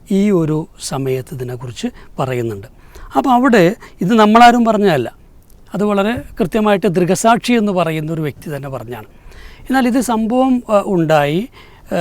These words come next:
ഒരു നാല് മണിക്കൂർ കഴിഞ്ഞതിന് ശേഷമാണ് ഈ പള്ളിയിലെ കൂട്ടമണിയൊക്കെ അടിക്കുന്നത്. അതിനുശേഷമാണ് ഈ ഇൻസിഡൻസ് ബ്ലോ അപ്പ് ചെയ്യുന്നത്. അദ്ദേഹം, ഇദ്ദേഹം തന്നെ പറയുന്നുണ്ട്, "എന്താണ് പരിക്കെന്ന്?" ചോദിക്കുന്നുണ്ട്. ആ പരിക്കിനെ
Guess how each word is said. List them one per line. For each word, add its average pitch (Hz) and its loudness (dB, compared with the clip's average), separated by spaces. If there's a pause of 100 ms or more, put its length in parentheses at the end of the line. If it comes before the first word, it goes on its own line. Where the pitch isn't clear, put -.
(380)
ഒരു 180 2 (100)
നാല് 185 2
മണിക്കൂർ 185 0 (100)
കഴിഞ്ഞതിന് 147 -4
ശേഷമാണ് 147 -6
ഈ - -6 (400)
പള്ളിയിലെ 170 -4 (200)
കൂട്ടമണിയൊക്കെ 160 -6 (300)
അടിക്കുന്നത്. 131 -8 (880)
അതിനുശേഷമാണ് 170 -2 (280)
ഈ - 0 (220)
ഇൻസിഡൻസ് 160 -6
ബ്ലോ 165 -4 (120)
അപ്പ് 202 -6
ചെയ്യുന്നത്. 147 -4 (440)
അദ്ദേഹം, 151 -2 (420)
ഇദ്ദേഹം 214 6
തന്നെ 240 2
പറയുന്നുണ്ട്, 147 0 (180)
"എന്താണ് 180 -4 (120)
പരിക്കെന്ന്?" 147 -8
ചോദിക്കുന്നുണ്ട്. 117 -12 (800)
ആ 190 0 (100)
പരിക്കിനെ 180 0